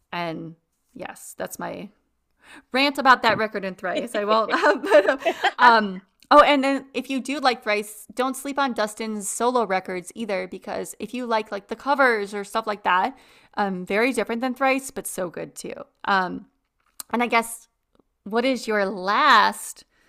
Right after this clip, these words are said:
album for this episode, this series? Um, I think I may guess it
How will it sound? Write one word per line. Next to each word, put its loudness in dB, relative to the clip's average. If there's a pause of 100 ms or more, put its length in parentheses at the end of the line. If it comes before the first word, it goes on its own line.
(420)
album 0
for -2
this -6
episode, -6
this -6
series? -8
Um, -2
I -12
think -6
I 2
may -2
guess -2
it -10